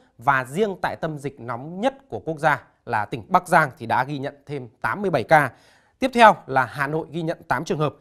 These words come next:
Đà Nẵng ghi nhận hai trường hợp, Điện Biên, Thành phố Hồ Chí Minh và Thái Bình mỗi địa phương ghi nhận là một trường hợp. Hiện tại thì tình hình dịch covid mười chín trên thế giới vẫn có diễn biến rất phức tạp khi cả thế giới đã có một trăm sáu mươi bảy phẩy năm triệu ca mắc covid mười chín, trong đó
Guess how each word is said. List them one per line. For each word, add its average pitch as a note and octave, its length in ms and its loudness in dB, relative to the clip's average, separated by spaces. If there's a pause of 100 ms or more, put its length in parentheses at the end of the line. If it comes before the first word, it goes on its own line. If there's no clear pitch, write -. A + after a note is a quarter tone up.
(240)
Đà E3 140 4
Nẵng G#3+ 300 -2
ghi E3+ 140 -8
nhận D#3+ 200 -8
hai D#3+ 140 -2
trường D3 160 -4
hợp, C3+ 160 -2 (520)
Điện G3+ 180 2
Biên, A3 200 6 (180)
Thành D#3 160 -4
phố E3+ 100 -4
Hồ F3 60 -2
Chí F3 120 -6
Minh F3+ 200 0 (120)
và B2 260 0
Thái B2+ 200 -8
Bình F3+ 320 -4 (120)
mỗi E3+ 240 -4
địa G#3 100 0 (100)
phương E3 280 -4
ghi C#3+ 120 -4
nhận C3+ 180 -4
là G#2+ 80 -2
một A#2 200 -8
trường A#2+ 120 -10
hợp. C3+ 160 -2 (400)
Hiện G3+ 160 -6
tại C#3+ 420 0
thì D#3+ 160 -6
tình D#3 180 -8
hình C#3 160 -6
dịch D3+ 160 -12
covid F#3 200 -6
mười D3+ 120 -6
chín C#3 200 -10
trên D#3 200 -8
thế C#3 140 -4
giới C#3 180 0
vẫn E3 180 -4
có C3 160 0
diễn D3+ 160 -6
biến C#3+ 140 0
rất A#3 120 -2
phức B3+ 140 -8
tạp C#3+ 260 4
khi E3 200 -8
cả - 180 2
thế C3+ 80 -8
giới C#3 240 -4 (220)
đã F3 140 4
có D#3 160 2
một F3 240 -2
trăm F3+ 240 0
sáu D#3 220 -2
mươi A3 100 -2
bảy D#3+ 180 0 (120)
phẩy B2 220 -6
năm E3+ 260 -2
triệu D3+ 200 -4
ca C#3+ 160 0
mắc F3 180 -2
covid E3+ 180 -4
mười C#3+ 100 -2
chín, C#3+ 200 -6 (300)
trong E3 180 0
đó C#3+ 200 4